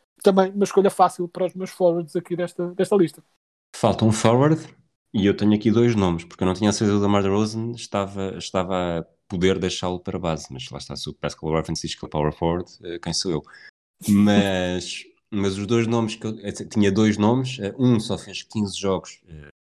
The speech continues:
Speaker 2: é me-, supostamente melhor jogador, mais, eh, mais caráter de estrela, eh, boas estatísticas, mas, e melhores até do que, do aquilo que eu vou acabar por dizer, mas só fez quinze jogos, não sei se isso foi um, acho que foi também um critério para ti,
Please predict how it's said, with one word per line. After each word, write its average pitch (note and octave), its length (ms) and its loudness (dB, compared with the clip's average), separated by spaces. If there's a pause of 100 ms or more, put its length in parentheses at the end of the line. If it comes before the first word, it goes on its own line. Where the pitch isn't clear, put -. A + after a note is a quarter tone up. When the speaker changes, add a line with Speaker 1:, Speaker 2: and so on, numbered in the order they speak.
(200)
Speaker 2:
é D#2+ 80 -2
me-, D2+ 320 -6
supostamente E2 640 -10
melhor D#2+ 220 0
jogador, F#2 440 0 (200)
mais, D2+ 680 -6
eh, D#2 220 -14 (140)
mais E2 320 -2
caráter D#2+ 520 0
de - 80 -8
estrela, F#2 480 2 (520)
eh, D#2+ 220 -4
boas F2+ 280 2
estatísticas, - 720 -6
mas, A2 520 2
e F2+ 200 -2
melhores F#2+ 420 4
até F2 240 -6
do D#2+ 80 -8
que, E2 220 -10
do F2+ 160 -6
aquilo F2 200 -8
que - 100 -2
eu E2+ 60 0
vou F#2 140 0
acabar F2+ 280 -2
por E2+ 140 -14
dizer, E2+ 320 -2
mas G2+ 260 0
só D#2+ 120 -10
fez - 180 -20
quinze G#2 280 -8
jogos, G#2+ 340 -2
não E2 80 -8
sei D#2+ 140 -12
se - 140 -8
isso - 140 -10
foi D#2+ 220 -2
um, D2+ 440 -6 (200)
acho F2+ 140 -6
que - 60 -20
foi E2 80 -2
também D#2+ 200 0
um E2 60 0
critério E2 320 -2
para F2+ 120 -4
ti, A2+ 340 0